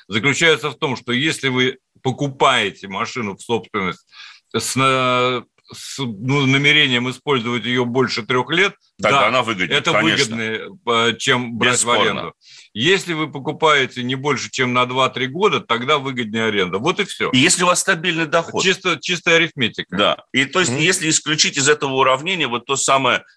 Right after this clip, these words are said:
Speaker 2: моральное удовлетворение, что это мое, это моя машина.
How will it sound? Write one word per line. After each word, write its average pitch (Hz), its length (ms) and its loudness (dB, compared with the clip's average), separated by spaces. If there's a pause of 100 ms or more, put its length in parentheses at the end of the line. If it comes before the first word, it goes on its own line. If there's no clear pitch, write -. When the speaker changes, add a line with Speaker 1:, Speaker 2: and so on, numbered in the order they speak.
(100)
Speaker 2:
моральное 120 840 2
удовлетворение, 117 1040 0
что 120 360 0
это 113 340 2
мое, 101 600 0
это 110 280 0
моя 101 300 0
машина. 82 480 -6